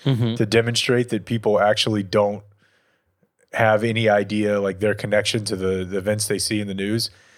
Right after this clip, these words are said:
Speaker 2: I mean, an elementary school is like the aliens of real world events. <laughs> Like, it's something you couldn't even, like, dream up. And it's
Speaker 1: Yeah.
Speaker 2: happened, like, a bunch,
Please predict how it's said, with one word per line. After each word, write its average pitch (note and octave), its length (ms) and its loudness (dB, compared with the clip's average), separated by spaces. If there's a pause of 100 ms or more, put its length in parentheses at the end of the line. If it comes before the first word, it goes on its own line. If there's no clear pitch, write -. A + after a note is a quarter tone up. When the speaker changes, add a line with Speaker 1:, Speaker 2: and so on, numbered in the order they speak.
(120)
Speaker 2:
I C3 80 0
mean, D#3 140 4
an E3+ 80 4
elementary E3 460 6
school A2+ 340 2
is G2+ 140 -2
like F#2+ 280 2 (880)
the A#2 240 2
aliens A2+ 500 2
of G2 160 -6
real G#2 180 2
world G2 280 0
events. F2+ 560 -8 (280)
<laughs> F3 160 2
Like, D#3 240 2
it's D#3 260 -4 (300)
something F3 240 2
you C#3 120 2
couldn't D3 280 -2
even, A2+ 360 -4
like, G2+ 200 -4
dream G#2+ 320 -2
up. F#2+ 260 0 (800)
And A#2 100 2
it's B2 120 2
Speaker 1:
Yeah. D#3+ 80 8
Speaker 2:
happened, A#2+ 400 0
like, G#2 240 2
a A2+ 40 -6
bunch, F#2+ 560 -2